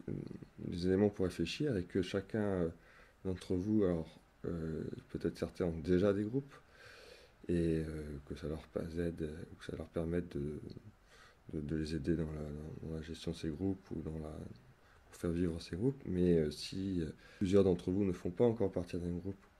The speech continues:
ils y participent, s'ils en ont un près de chez eux, ou, euh, c'est vrai, c'est vraiment l'objectif que j'ai de convaincre, de vous convaincre l'impo-, de l'importance de,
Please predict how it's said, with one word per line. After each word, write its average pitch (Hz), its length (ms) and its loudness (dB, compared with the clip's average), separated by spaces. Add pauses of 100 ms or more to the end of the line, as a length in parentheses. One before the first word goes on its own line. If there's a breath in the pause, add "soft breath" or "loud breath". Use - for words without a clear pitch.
ils 76 220 -6
y - 60 -6
participent, 127 580 -2
s'ils 87 160 -4
en 85 60 0
ont 82 120 2
un 82 60 0
près 80 180 -6
de - 60 -10
chez 76 260 -6
eux, 120 240 2 (160)
ou, 113 280 6
euh, 82 120 0
c'est - 140 -4
vrai, 85 260 4
c'est - 160 -4
vraiment 92 240 2
l'objectif 95 500 0
que 80 140 0
j'ai 113 240 6
de 87 240 4
convaincre, 110 600 4 (580 loud breath)
de 90 60 -2
vous 92 100 -2
convaincre 107 560 2
l'impo-, 90 340 0
de 92 120 0
l'importance 113 640 2
de, 78 260 0